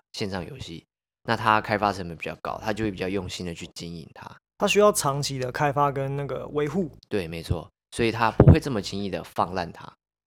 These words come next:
Speaker 1: 那很多手游就是，比如说大家氪金氪一波之后就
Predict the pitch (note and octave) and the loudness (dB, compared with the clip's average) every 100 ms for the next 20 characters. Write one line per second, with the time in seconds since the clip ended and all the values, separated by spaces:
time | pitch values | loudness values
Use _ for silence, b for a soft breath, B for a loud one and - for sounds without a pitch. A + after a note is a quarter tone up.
0 | _ C#3+ A2+ D#3 E3+ G#2+ G2 G#2+ A#2+ A2+ | _ -2 2 0 2 2 2 -2 -4 -4
1 | - - F#2 G2+ A2 G#2 G#2+ G#2 - A#2+ | -6 -6 -4 0 -2 0 2 2 2 0
2 | G2 G2+ A#2+ G#2 F#2 F2+ F2 F2+ E2 | 0 -4 -2 -2 -2 -4 -4 -6 -8